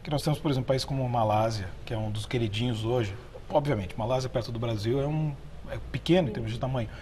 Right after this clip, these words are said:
mas é um dos grandes atores globais de investimentos em mercados emergentes, porque ele tem uma taxa de, taxa de juros mais atraente,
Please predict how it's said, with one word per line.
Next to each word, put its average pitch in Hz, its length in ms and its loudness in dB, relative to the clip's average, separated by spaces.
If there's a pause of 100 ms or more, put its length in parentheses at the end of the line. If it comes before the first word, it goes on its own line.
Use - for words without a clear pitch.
(220)
mas 180 140 6
é 208 40 6
um 214 40 4
dos 185 80 2
grandes 180 260 6
atores 180 480 4
globais 143 540 4
de 131 80 -6
investimentos 135 440 -2
em 143 40 0
mercados 139 360 2
emergentes, 156 460 0
porque - 260 -4
ele 196 120 2
tem 156 140 2
uma 135 100 2
taxa 120 320 -2
de, 120 80 -6
taxa - 320 -2
de - 60 -10
juros 117 180 -4
mais 120 180 -2
atraente, 190 540 2